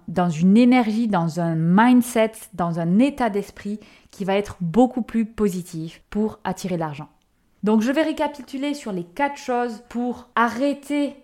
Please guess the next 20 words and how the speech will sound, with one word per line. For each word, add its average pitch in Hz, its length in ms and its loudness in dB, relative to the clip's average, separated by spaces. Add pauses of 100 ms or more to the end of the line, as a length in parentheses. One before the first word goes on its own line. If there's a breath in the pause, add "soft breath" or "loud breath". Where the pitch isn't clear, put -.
(140)
de 185 140 -8
faire 196 240 -6
fuir 254 360 -6
l'argent. 208 540 -2 (400 loud breath)
Le 208 140 2
plus 302 440 6
important, 233 640 4
évidemment, 190 480 0
c'est 185 160 -10
le 170 120 -8
numéro 175 520 -6 (120)
un, 196 340 -4 (560 soft breath)
c'est 233 420 -4
de 180 140 -6
se 175 460 -8 (560)
débarrasser 240 840 4
de 170 140 -4
ces 175 160 -6
schémas 160 360 -4
internes 175 680 -6